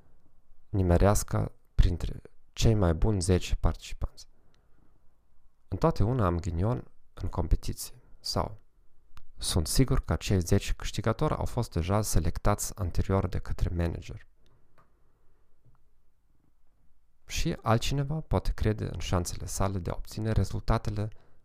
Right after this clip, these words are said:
dar nu-i pasă de ele. Nu-mi plac Germania și Germania. Dacă ar fi limba japoneză și Japonia, aș începe să înveț imediat.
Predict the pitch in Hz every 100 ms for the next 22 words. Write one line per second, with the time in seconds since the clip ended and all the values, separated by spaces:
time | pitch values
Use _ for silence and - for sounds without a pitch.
0 | - - - 135 98 110 120 - - 98
1 | 101 - 92 92 - 90 92 117 113 -
2 | - - - - - - - - - -
3 | - - - - - _ - - _ _
4 | _ _ _ - - - - - - -
5 | - - - - - - - 143 135 131
6 | 123 92 87 87 101 101 92 - - 87
7 | - - - - - - - - - -
8 | - 156 - 107 - 78 - - - -
9 | _ - - - - - _ - 98 87
10 | 82 80 80 - 90 117 120 107 104 110
11 | - _ - - 90 85 - - 90 85
12 | 113 127 117 117 - - - - - -
13 | - 127 - - 110 - - - 82 95
14 | - 95 92 92 - -